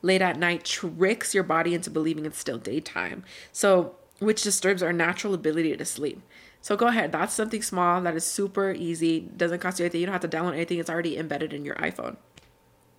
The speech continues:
Another thing that what we could do to fight against the algorithms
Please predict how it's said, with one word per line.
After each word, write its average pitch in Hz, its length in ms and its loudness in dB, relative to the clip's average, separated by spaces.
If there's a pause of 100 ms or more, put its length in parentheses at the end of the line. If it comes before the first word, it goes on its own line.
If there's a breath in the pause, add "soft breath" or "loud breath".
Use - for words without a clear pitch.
(720 loud breath)
Another 202 540 4
thing 220 240 2
that 190 120 4
what 180 140 4
we 175 100 4
could 185 220 -4
do 147 280 2
to 156 140 -6
fight - 280 2
against 175 300 0
the - 60 -2
algorithms 151 880 0